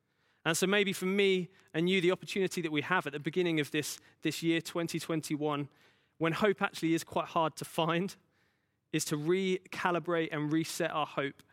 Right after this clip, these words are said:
on the person of Jesus. And so I guess the question is, how, how do we actually do that? Well,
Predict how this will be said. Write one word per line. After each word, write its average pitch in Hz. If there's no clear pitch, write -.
on 156
the 147
person 139
of -
Jesus. -
And 160
so 202
I 190
guess 220
the -
question 180
is, 147
how, 220
how 185
do 170
we 165
actually 160
do 165
that? 175
Well, 190